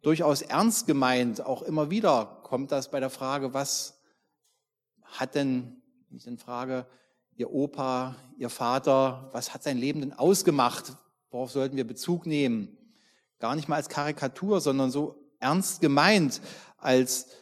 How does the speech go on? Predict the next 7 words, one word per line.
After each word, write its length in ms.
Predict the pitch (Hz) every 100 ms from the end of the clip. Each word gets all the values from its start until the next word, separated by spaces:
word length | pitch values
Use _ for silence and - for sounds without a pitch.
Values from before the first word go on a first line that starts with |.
| _ _ _ _ _
Anerkennung 540 | - 165 165 180 156 147
von 160 | 139
Lebensleistung. 1000 | 131 185 190 - 127 131 151 170 160 156 - - _ _
Arbeit 680 | 135 185 160 131 101 - - -
war 160 | 117 120
sein 220 | 123 117
Leben. 640 | 117 117 104 98 117 -